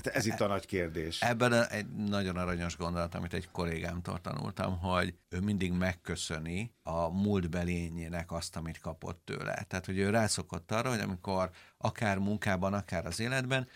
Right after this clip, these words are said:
Speaker 2: ő előre gondol arra, hogy de hisz ez az ember is én leszek, aki majd a jövőben találkozik ezzel, ő, ha ott hagy valamit félkészen,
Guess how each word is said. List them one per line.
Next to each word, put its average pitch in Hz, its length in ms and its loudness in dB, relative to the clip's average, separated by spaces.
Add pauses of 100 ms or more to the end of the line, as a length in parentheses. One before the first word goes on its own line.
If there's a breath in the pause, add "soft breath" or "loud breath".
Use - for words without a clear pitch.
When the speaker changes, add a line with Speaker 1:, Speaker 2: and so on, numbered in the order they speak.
(180 loud breath)
Speaker 2:
ő 95 100 0
előre 147 280 4
gondol 104 360 4
arra, 101 260 6
hogy 98 200 2 (300)
de 92 100 0
hisz 104 200 2
ez 107 120 2
az 110 140 0
ember 104 320 2
is - 200 -4
én 95 300 0
leszek, - 480 -4
aki 98 220 -4
majd 98 240 4
a 98 40 6
jövőben 95 600 4
találkozik 90 680 0
ezzel, 120 300 2
ő, 113 60 2
ha 107 180 2
ott 131 160 0
hagy 101 180 -2
valamit 95 380 0
félkészen, 101 800 0